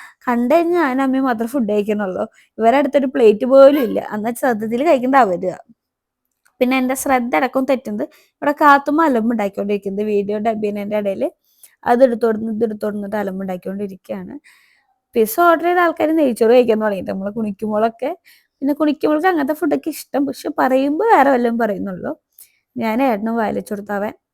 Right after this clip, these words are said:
കുറേ നാൾക്ക് ശേഷമാണ് ഈ ബീഫ്, നെയ്ച്ചോറ് ഇതൊക്കെ കഴിക്കുന്നത്. അത് ഞാൻ നിർബന്ധിച്ചിട്ടടാ. ബർത്ത്ഡേ ആകുമ്പോഴേക്കും ഒരു കോലം വെച്ചില്ലെങ്കിൽ ഞാൻ മിണ്ടില്ല എന്ന് പറഞ്ഞിട്ട് നിർബന്ധിച്ചിട്ട് കഴിക്കുന്നതാണ്. അവൻ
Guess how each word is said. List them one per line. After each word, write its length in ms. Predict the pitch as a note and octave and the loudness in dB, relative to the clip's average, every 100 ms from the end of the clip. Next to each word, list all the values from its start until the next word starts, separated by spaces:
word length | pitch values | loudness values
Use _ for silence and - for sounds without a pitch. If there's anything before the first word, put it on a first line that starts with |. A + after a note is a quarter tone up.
| _ | _
കുറേ 220 | A3+ G3+ G#3+ B3 | -8 -4 2 4
നാൾക്ക് 380 | D4 C#4 A3+ A3+ | 4 2 -2 -2
ശേഷമാണ് 420 | B3+ A3+ A#3+ G#3 C#4 - _ _ _ | -2 -2 -4 -4 -8 -12 _ _ _
ഈ 140 | - A#3 | -4 -2
ബീഫ്, 640 | G3+ A3+ G3+ G#3 A3 A3 G#3 G3+ | 0 0 0 0 0 0 0 0
നെയ്ച്ചോറ് 640 | G#3 G#3 F#3+ F#3+ - A3 G3+ | 2 2 2 -2 -4 -2 -2
ഇതൊക്കെ 280 | G3 - | -4 -10
കഴിക്കുന്നത്. 560 | - A#3+ F#3 - F3 G3+ | -2 0 0 -4 -8 -6
അത് 140 | - A3 | -6 -4
ഞാൻ 380 | A3 G#3 A3+ C4+ | -2 -2 0 2
നിർബന്ധിച്ചിട്ടടാ. 840 | C4 G#3+ G3+ G3 F#3+ A3 G3+ F#3+ - _ - _ _ | 2 0 -2 -4 -6 -6 -6 -10 -12 _ -20 _ _
ബർത്ത്ഡേ 480 | - G#3+ - B3 B3+ | -4 -4 -2 2 4
ആകുമ്പോഴേക്കും 380 | C#4+ C4+ A#3+ B3+ | 4 2 -2 -6
ഒരു 100 | A#3+ | -4
കോലം 380 | B3+ A#3 G#3 A3+ | 0 2 2 0
വെച്ചില്ലെങ്കിൽ 600 | A#3+ A#3+ A#3+ A3+ G3+ D4+ - _ _ _ | -2 -4 -4 -4 -4 -6 -8 _ _ _
ഞാൻ 180 | A#3+ A3+ A#3+ | -2 0 0
മിണ്ടില്ല 500 | A#3+ A#3 A#3+ C#4+ B3+ | 0 0 0 0 0
എന്ന് 140 | A#3+ | -2
പറഞ്ഞിട്ട് 200 | A#3 A#3 | -6 -4
നിർബന്ധിച്ചിട്ട് 600 | A#3 G#3 G#3 G3+ G3 G#3+ | -4 -4 -4 -6 -8 -2
കഴിക്കുന്നതാണ്. 520 | A#3+ G#3+ G3+ G3+ G#3 A3 | 0 0 -4 -8 -6 -6
അവൻ 220 | A3 | -4